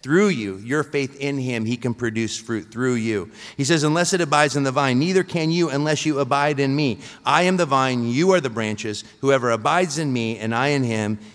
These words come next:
he it is that bears much fruit. For apart from me, you can do nothing," which means everything that we do apart from him is what? Good answer. Good job. <laughs> "If, if anyone does not abide in me,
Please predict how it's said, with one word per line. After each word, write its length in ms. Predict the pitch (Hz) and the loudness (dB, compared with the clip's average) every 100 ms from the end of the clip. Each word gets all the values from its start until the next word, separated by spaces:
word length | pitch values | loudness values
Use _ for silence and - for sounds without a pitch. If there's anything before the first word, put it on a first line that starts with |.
| - | -12
he 200 | 139 151 | -2 0
it 60 | 131 | 2
is 180 | 120 | 0
that 140 | 117 104 | -2 -2
bears 320 | 113 110 101 | 0 0 0
much 260 | 113 110 - | -4 -4 -8
fruit. 280 | 107 98 | -8 -6
For 140 | 110 101 | -4 -4
apart 440 | - - 147 - | -4 0 0 0
from 200 | 151 127 | -6 -4
me, 160 | 117 110 | -4 -4
you 180 | 107 113 | -4 -6
can 220 | 120 113 | -4 -4
do 180 | 113 113 | -2 -2
nothing," 440 | 107 104 104 98 | -2 -2 -4 -6
which 200 | 101 - | -8 -4
means 220 | 117 104 | -4 -4
everything 540 | 110 127 131 131 127 120 | -4 -2 -2 -2 -2 -2
that 120 | 107 | -4
we 120 | 117 | -6
do 260 | 101 117 110 | -2 -2 -2
apart 440 | 110 117 110 - | -6 -2 -2 -2
from 180 | 110 101 | -6 -6
him 220 | 101 101 | -6 -6
is 160 | 95 92 | -8 -8
what? 300 | 101 90 98 _ _ _ _ _ _ _ _ _ - _ _ _ _ - - _ _ - | -8 -8 -14 _ _ _ _ _ _ _ _ _ -20 _ _ _ _ -20 -20 _ _ -12
Good 160 | 135 | -4
answer. 320 | 110 98 85 80 - - - - - - 139 | -4 -4 -12 -16 -20 -20 -20 -20 -20 -8 -8
Good 100 | 110 | -4
job. 320 | 98 76 71 - - - 117 | -6 -6 -10 -14 -18 -12 -10
<laughs> 460 | 90 90 - - - | -8 -10 -12 -20 0
"If, 180 | 147 175 - - - - - | 4 4 0 -20 -20 -20 0
if 220 | 147 165 | 2 6
anyone 380 | 220 220 202 185 | 6 6 4 2
does 160 | 147 | 2
not 280 | 175 185 151 | 4 4 2
abide 460 | 139 170 208 233 214 | 0 4 6 6 4
in 120 | 175 | 2
me, 320 | 143 131 131 | 2 2 0